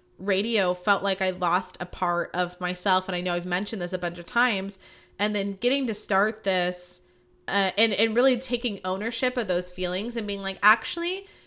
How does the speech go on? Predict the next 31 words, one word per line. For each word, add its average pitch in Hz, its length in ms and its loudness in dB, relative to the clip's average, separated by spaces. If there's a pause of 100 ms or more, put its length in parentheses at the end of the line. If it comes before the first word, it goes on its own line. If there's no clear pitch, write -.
(120)
instead 240 380 0
of 262 140 0
being 226 480 -2
super 233 400 -4
upset 196 360 0
about 214 200 2
it, 233 120 0
I'm 202 140 -2
gonna 196 220 -2
do 170 340 -6
something 226 380 -4
about 262 280 4
it." 311 260 2 (320)
Like, 226 180 2
that 262 200 8
was 294 140 0
a 214 80 2
big 196 440 0
moment 180 420 -4
for 165 140 -6
me. 170 260 -10
And, 180 400 -2
and 185 180 0
I'm 185 140 0
doing 202 260 2
that 185 180 -2
right 180 220 0
now. 165 220 -2
And 180 100 -6
that's 180 220 -6
so 196 640 0